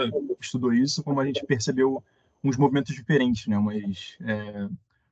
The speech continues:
uns pontos que visi-, visivelmente fazem a região metropolitana de, de Porto Alegre não poder ser compreendida como uma, apenas mais uma região met-, met-, metropolitana, né?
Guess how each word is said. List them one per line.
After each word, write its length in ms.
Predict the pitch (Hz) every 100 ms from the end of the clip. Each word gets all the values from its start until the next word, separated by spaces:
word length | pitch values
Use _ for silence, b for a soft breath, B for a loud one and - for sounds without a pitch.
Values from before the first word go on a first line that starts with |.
| _
uns 180 | 123 107
pontos 280 | 131 131 -
que 100 | 135
visi-, 300 | 127 131 139
visivelmente 480 | 131 135 143 139
fazem 580 | - 131 139 139 147 143
a 140 | - 123
região 220 | 131 127
metropolitana 580 | 135 131 143 127 131 135
de, 240 | 123 127
de 220 | - 127 120
Porto 300 | - 113 131
Alegre 220 | 123 135
não 120 | 143
poder 260 | 156 143 147
ser 140 | -
compreendida 540 | - 147 160 139 139
como 380 | 135 139 139 143
uma, 320 | 139 139 135 113 _ _ _
apenas 380 | 131 113 147 147
mais 260 | 156 135
uma 160 | 135 131
região 400 | 110 131 123 127
met-, 160 | 127 -
met-, 200 | 135 123 _ _ _ _
metropolitana, 720 | 131 117 123 131 120 120 113
né? 160 | 107